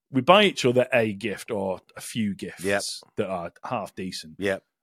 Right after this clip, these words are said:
Speaker 1: And then a load of shit you would probably either never buy yourself
Speaker 2: Yep.
Speaker 1: or you were about to buy anyway.
Speaker 2: Yes.
Speaker 1: So by that I mean stocking fillers might be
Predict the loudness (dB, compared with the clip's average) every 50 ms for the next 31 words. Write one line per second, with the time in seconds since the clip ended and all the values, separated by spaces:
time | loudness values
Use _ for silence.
0 | _ _ -2 0 2 2 2 2 2 0 -2 -6 _ _ 4 6 10 12 12 12
1 | 12 10 8 8 4 2 2 0 -4 -14 _ _ _ _ _ _ _ _ _ _
2 | _ _ -8 -4 -2 0 2 2 2 0 0 0 0 2 2 0 0 2 6 6
3 | 8 8 8 6 6 2 2 2 2 2 2 2 2 2 0 4 6 6 8 8
4 | 6 8 8 6 6 6 2 -2 -4 -4 -2 0 0 0 0 2 4 6 8 8
5 | 8 8 6 2 -2 -2 2 6 6 8 6 6 6 6 4 4 4 2 -2 -2
6 | 0 2 2 2 2 2 2 2 2 0 0 -2 -2 -2 0 2 2 4 2 2
7 | 6 8 10 10 12 10 10 8 8 4 2 2 2 0 0 0 -4 -6 _ -6
8 | 0 4 4 4 4 2 -2 -2 0 2 4 6 6 6 4 4 0 2 4 4
9 | 4 4 4 2 -2 -4 4 6 6 6 6 2 -2